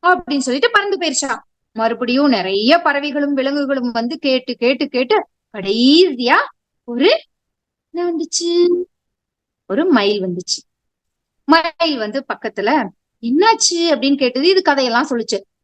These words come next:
"சரி வா, உன்னை நான் கொண்டு போய் விடுறேன்" அப்படிங்கும்போது மறுபடியும் ஒரு இன்னொரு பறவை வந்துச்சு. என்ன பறவை அப்படின்னு பாத்தீங்கன்னா,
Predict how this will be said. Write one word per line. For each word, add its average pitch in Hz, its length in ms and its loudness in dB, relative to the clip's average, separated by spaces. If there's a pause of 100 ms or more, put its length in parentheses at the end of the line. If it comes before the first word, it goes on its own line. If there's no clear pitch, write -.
"சரி 403 240 4
வா, 427 220 6
உன்னை 403 160 -4
நான் 349 140 -2
கொண்டு 294 220 -2
போய் 311 160 -2
விடுறேன்" 247 320 -4
அப்படிங்கும்போது 226 720 -2 (280)
மறுபடியும் 311 800 2
ஒரு 453 280 4
இன்னொரு 466 320 2
பறவை 294 360 0
வந்துச்சு. 202 360 -6
என்ன 214 260 -4
பறவை 208 380 -2
அப்படின்னு 190 400 -4
பாத்தீங்கன்னா, 196 460 0